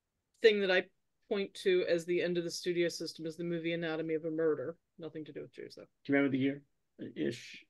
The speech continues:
Speaker 2: Or,
Speaker 1: I wanna say
Speaker 2: yeah, I guess.
Speaker 1: fifty, fifty-eight, fifty-nine,
Speaker 2: Okay.
Speaker 1: in that, in that area.
Speaker 2: Let's plug in
Speaker 1: Um,
Speaker 2: fifty-nine. Anatomy of a Murder. Go
Speaker 1: yeah,
Speaker 2: ahead.
Speaker 1: because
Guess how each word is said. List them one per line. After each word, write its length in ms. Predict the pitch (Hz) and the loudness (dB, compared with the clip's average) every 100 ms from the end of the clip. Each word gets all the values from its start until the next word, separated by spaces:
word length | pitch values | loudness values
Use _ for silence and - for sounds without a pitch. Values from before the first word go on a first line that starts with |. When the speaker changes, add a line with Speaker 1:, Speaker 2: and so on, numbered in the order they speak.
| - | -10
Speaker 2:
Or, 100 | 135 - 170 | -10 -10 -10
Speaker 1:
I 20 | |
wanna 160 | 214 | -10
say 160 | 285 - | -6 -6
Speaker 2:
yeah, 60 | - | -4
I 40 | |
guess. 100 | 196 | -4
Speaker 1:
fifty, 360 | - 196 185 - - | -6 -6 -8 -8 -10
fifty-eight, 420 | 180 175 170 175 | -6 -4 -4 -6
fifty-nine, 560 | 190 - 180 185 214 226 - | -14 -10 -10 -8 -10 0 2
Speaker 2:
Okay. 200 | - 120 | 4 4
Speaker 1:
in 40 | |
that, 240 | 92 185 | 2 -4
in 80 | 175 | -4
that 160 | 175 170 | -4 -2
area. 340 | 180 196 220 214 _ _ _ - | 0 0 0 -4 _ _ _ 0
Speaker 2:
Let's 160 | - | 0
plug 240 | - 175 151 | 6 6 8
in 80 | |
Speaker 1:
Um, 160 | 208 208 | 6 6
Speaker 2:
fifty-nine. 420 | 202 196 127 117 | 4 2 2 0
Anatomy 420 | 143 151 151 147 147 | 6 8 8 8 4
of 100 | 131 | 2
a 40 | |
Murder. 280 | 135 127 123 | 0 0 -2
Go 160 | - | 6
Speaker 1:
yeah, 160 | 202 185 | 6 6
Speaker 2:
ahead. 160 | 170 - _ - 190 | 2 -2 _ -14 -6
Speaker 1:
because 680 | 208 - 220 214 202 - | -4 4 10 10 10 4